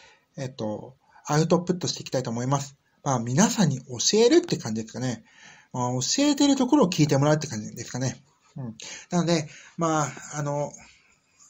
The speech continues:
ダイエット、健康、ダイエット健康協会のダイエットにするかん-、考え方はやっぱりア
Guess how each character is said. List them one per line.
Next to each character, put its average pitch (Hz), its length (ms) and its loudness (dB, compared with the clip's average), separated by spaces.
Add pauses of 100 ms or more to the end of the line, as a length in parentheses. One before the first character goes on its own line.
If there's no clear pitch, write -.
(220)
ダ 196 160 4
イ - 20 8
エ - 40 4
ッ - 100 -6 (180)
ト、 120 300 -4
健 175 160 0
康、 170 320 0 (240)
ダ 170 120 0
イ 175 60 8
エ - 40 8
ッ - 20 4
ト - 80 -2
健 175 140 0
康 180 160 0
協 190 140 -2
会 131 140 -4
の 127 380 -4
ダ 143 120 0
イ 151 40 4
エ - 40 4
ッ 147 60 -4
ト 110 100 -8
に 110 120 -8
す - 100 -16
る 120 80 -10
か 120 140 -10
ん-、 120 80 -12 (240)
考 131 140 -10
え 139 60 -2
方 135 200 -4
は 113 80 -4
や 113 100 -6
っ 123 60 -12
ぱ 156 80 -6
り 139 160 -6
ア 123 80 -8